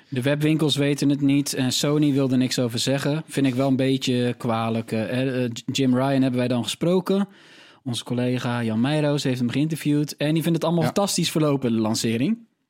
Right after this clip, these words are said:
Speaker 2: Ja,
Speaker 1: Zegt
Speaker 2: kun je
Speaker 1: hij.
Speaker 2: toch niet zeggen, dit? Hou op, hé.
Speaker 1: <laughs> Nou, hij
Speaker 2: Dat
Speaker 1: had
Speaker 2: kun
Speaker 1: op
Speaker 2: je
Speaker 1: zijn
Speaker 2: echt niet
Speaker 1: minst,
Speaker 2: claimen,
Speaker 1: eh,
Speaker 2: hoor.
Speaker 1: daar toch nog een beetje... Hè, excuses lijken mij op zijn plaats. Maar goed.
Speaker 2: Ja, me dunkt.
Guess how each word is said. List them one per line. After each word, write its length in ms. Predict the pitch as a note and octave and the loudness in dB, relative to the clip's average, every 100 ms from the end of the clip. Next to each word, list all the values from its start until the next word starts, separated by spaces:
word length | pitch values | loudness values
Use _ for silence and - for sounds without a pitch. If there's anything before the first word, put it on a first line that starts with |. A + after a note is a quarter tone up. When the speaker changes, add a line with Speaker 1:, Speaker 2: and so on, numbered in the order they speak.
| _ _ | _ _
Speaker 2:
Ja, 140 | A#2 | -2
Speaker 1:
Zegt 140 | B2 B2 | 0 2
Speaker 2:
kun 80 | E3+ | 4
je 40 | |
Speaker 1:
hij. 20 | |
Speaker 2:
toch 100 | F#3 | 4
niet 80 | F3 E3 | 2 2
zeggen, 240 | A3+ E3 | 0 0
dit? 240 | C#3 D3 - | 0 -2 -2
Hou 340 | C#3 E3 F3+ | 0 2 4
op, 80 | F3+ | 4
hé. 180 | C#3+ A#2 | 2 -2
Speaker 1:
<laughs> 40 | B2 - | -4 -8
Nou, 320 | F#3 D#3+ D3+ | -4 -2 0
hij 80 | D#3 | 2
Speaker 2:
Dat 80 | D#3+ | 2
Speaker 1:
had 80 | F3 | 2
Speaker 2:
kun 100 | G#3+ | 2
Speaker 1:
op 60 | |
Speaker 2:
je 60 | G#3 | 4
Speaker 1:
zijn 80 | G3+ | 4
Speaker 2:
echt 100 | A3 | 6
niet 100 | B3 | 6
Speaker 1:
minst, 160 | C#4 | 4
Speaker 2:
claimen, 280 | - C#4+ B3+ | 4 4 4
Speaker 1:
eh, 60 | A3+ | 4
Speaker 2:
hoor. 100 | - | 4
Speaker 1:
daar 220 | F#3 G3 | 2 2
toch 160 | G3 F#3 | 0 2
nog 160 | F#3 | 2
een 140 | F3+ D#3+ | 2 2
beetje... 480 | E3+ F#3 G3+ - D#3+ | 2 2 0 2 2
Hè, 280 | D#3+ D3 G#3+ | 2 2 0
excuses 760 | D3+ D3+ - F3+ D#3 D#3+ - | 0 -2 0 0 2 0 0
lijken 280 | C3 C3 C3 | 0 2 2
mij 140 | D#3 | 2
op 80 | C3+ | -2
zijn 120 | B2 | -4
plaats. 460 | D3+ D3 C#3+ - - | -2 0 0 -4 -6
Maar 140 | C#3 | -4
goed. 300 | A#2+ A2+ - _ | -4 -6 -8 _
Speaker 2:
Ja, 280 | - C3 B2 - | -6 -4 -4 -4
me 120 | G#2+ | -4
dunkt. 360 | B2 D#3 B2+ | 0 0 -2